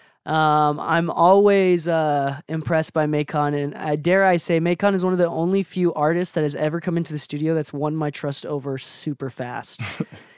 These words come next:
Speaker 1: Usually I'm, like, hard to trust artists because everybody talks themselves up, but Macon didn't do that. Macon, you didn't talk yourself up. You didn't ask for any favors. You,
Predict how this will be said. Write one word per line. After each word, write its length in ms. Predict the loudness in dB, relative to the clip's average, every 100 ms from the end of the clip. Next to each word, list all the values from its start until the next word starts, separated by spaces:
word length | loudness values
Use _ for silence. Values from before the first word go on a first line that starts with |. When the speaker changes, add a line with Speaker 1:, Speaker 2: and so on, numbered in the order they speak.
| _ 0
Speaker 1:
Usually 360 | 2 4 6
I'm, 160 | 6 4
like, 200 | 0 -2
hard 360 | 0 2 2 0
to 80 |
trust 420 | -8 -4 -2 -4 -2
artists 600 | 0 0 -2 -4 -8 -10
because 280 | -12 -6 -4
everybody 400 | -2 0 0 -2
talks 320 | 0 -2 0
themselves 480 | -4 -2 0 0 0
up, 240 | -2 -2 -12 -20 -20 -20 _
but 180 | 0 2
Macon 340 | 2 0 0
didn't 220 | 0 -2 -2
do 160 | -4
that. 240 | -4 -8 -6
Macon, 340 | -4 -2 0
you 60 | 2
didn't 180 | 2
talk 220 | 2 0 0
yourself 340 | 0 0 2
up. 200 | 0 0
You 80 | -2
didn't 240 | -2 -2 -2
ask 300 | 0 0 -2
for 140 | -2
any 120 | -2
favors. 560 | 0 -2 0 -2 -2 -2
You, 300 | -2 -2